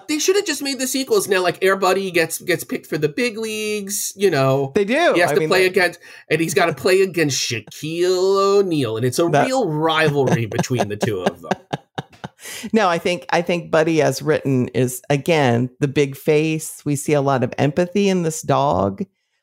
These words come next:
Speaker 2: And this dog is solid. So, um,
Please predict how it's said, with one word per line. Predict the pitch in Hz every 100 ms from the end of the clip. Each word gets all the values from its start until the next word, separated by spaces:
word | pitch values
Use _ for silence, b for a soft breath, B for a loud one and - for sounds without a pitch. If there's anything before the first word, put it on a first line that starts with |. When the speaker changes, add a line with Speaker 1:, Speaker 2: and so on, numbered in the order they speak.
| _
Speaker 2:
And | 139 160
this | 240 -
dog | 202 226 233 202
is | 165 147 - - _ _ _
solid. | - 147 139 117 104 92
So, | - 143 135 127 127 - -
um, | 135 120 110 135